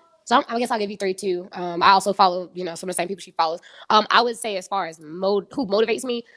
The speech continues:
um, number one, I'm probably gonna say, uh, her Instagram is Noelle Venepi. Venepi. I'm probably pronouncing her last name wrong. Um, one thing that motivates me about Noelle, she is consistent. Like, her, like, she's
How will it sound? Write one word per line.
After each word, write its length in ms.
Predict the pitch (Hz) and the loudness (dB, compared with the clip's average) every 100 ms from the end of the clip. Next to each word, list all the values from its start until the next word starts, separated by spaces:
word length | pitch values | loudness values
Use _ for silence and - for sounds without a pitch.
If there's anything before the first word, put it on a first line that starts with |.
| _ | _
um, 320 | 165 190 185 190 | -2 -2 -2 -6
number 200 | 208 190 | -4 -2
one, 240 | 208 247 220 | 0 0 -2
I'm 100 | 214 | 0
probably 260 | 220 220 | 2 2
gonna 200 | 214 214 | -2 -4
say, 240 | 202 185 185 | -4 -4 -2
uh, 280 | 175 175 185 | -4 -6 -4
her 200 | 196 - | -4 -4
Instagram 360 | 196 190 180 180 | -6 -6 -8 -6
is 100 | 185 | -10
Noelle 540 | 180 175 180 185 170 _ _ | -10 -8 -4 -4 -6 _ _
Venepi. 720 | 160 156 175 196 - 269 - - | -8 -4 -4 -2 -2 -2 -4 -8
Venepi. 380 | 151 180 214 247 | -4 -2 -2 -2
I'm 60 | 185 | 2
probably 200 | 240 311 | 4 4
pronouncing 360 | 339 277 269 277 | 6 4 4 2
her 60 | |
last 200 | 277 170 | 2 2
name 120 | 170 | 0
wrong. 200 | 156 160 - - - - | -6 -6 -10 -18 -4 2
Um, 400 | 208 208 202 - - | 4 4 0 -8 -14
one 360 | 160 190 247 | -4 0 0
thing 240 | 247 240 240 | 2 2 2
that 120 | 202 | -2
motivates 400 | 196 226 196 196 | 0 0 -2 -4
me 100 | 220 | -2
about 180 | 180 - | -2 -4
Noelle, 380 | 190 190 202 185 _ _ | -2 0 0 -2 _ _
she 320 | - 233 208 | -8 -4 -4
is 120 | 180 | -6
consistent. 720 | - 180 - 269 240 - - - | -8 -6 -4 0 0 0 -2 2
Like, 180 | 180 - _ | 2 2 _
her, 180 | - 247 - | 0 0 2
like, 160 | 202 | -4
she's 340 | - 294 262 | -2 -2 -4